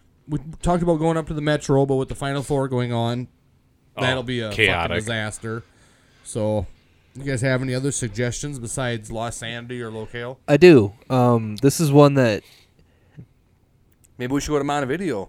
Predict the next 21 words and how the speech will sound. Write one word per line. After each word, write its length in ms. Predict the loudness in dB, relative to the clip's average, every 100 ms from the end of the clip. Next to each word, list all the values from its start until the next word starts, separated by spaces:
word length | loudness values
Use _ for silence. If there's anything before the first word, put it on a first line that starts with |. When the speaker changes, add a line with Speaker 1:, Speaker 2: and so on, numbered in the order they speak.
| 0
Speaker 3:
I'm 220 | 0 -2
fully 420 | 0 4 6 8
open 320 | 8 6 2 -6
to, 360 | -4 -2 -4 -6 _ _ _ _
and 140 | -4 -2
I 120 | -2
know 500 | 0 2 4 4 2
it's 180 | -6 -8
gonna 160 | -4 -4
be 100 | -4
an 60 | -8
instant 480 | -10 -10 -4 -4 -4
no, 320 | -6 -6 -6
but 100 | -8
I'm 120 | -8 -10
still 220 | -6 -4
gonna 160 | -4 -8
pitch 260 | -10 -12 -14
it 80 | -14
to 80 | -14
you. 200 | -14